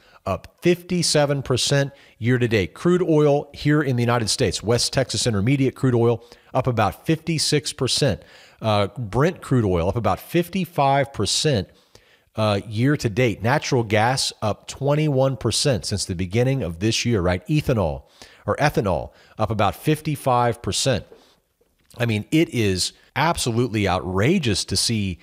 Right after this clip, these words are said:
the energy prices that we have seen, and especially when you consider that oil prices actually went negative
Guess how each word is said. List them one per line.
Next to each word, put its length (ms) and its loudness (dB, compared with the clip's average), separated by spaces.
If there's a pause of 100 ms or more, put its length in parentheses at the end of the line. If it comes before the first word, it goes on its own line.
(220)
the 200 -4
energy 400 0
prices 520 -2
that 100 -2
we 100 -4
have 140 -2
seen, 240 0
and 80 -2
especially 400 0
when 160 2
you 80 0
consider 460 0
that 220 -2
oil 340 4
prices 540 0
actually 420 -2
went 340 -2
negative 880 -2